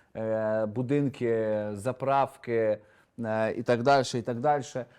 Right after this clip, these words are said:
І... Ну, тобто, справді жах. От одне, одна справа, коли ти бачиш це по телевізору, і зовсім інша справа, е, коли ти там, і ти це все бачиш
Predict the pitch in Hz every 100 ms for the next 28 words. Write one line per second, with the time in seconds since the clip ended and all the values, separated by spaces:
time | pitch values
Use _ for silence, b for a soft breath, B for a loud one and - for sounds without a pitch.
0 | b b b _ _ _ 139 131 127 123
1 | 120 117 117 113 b b b _ _ _
2 | _ _ _ 143 139 151 127 147 139 131
3 | - - 165 160 131 127 127 110 113 143
4 | 123 - 101 135 143 147 196 - 160 196
5 | 185 196 196 180 160 160 170 - 165 147
6 | - b b b b _ - 143 175 170
7 | 175 151 151 156 165 208 170 139 139 -
8 | 120 123 180 165 139 139 131 127 - 143
9 | 143 123 113 b b b b b 107 107
10 | 104 104 123 123 120 131 127 123 120 117
11 | 98 - 151 156 123 123 120 113 117 120
12 | 120 120 107 - -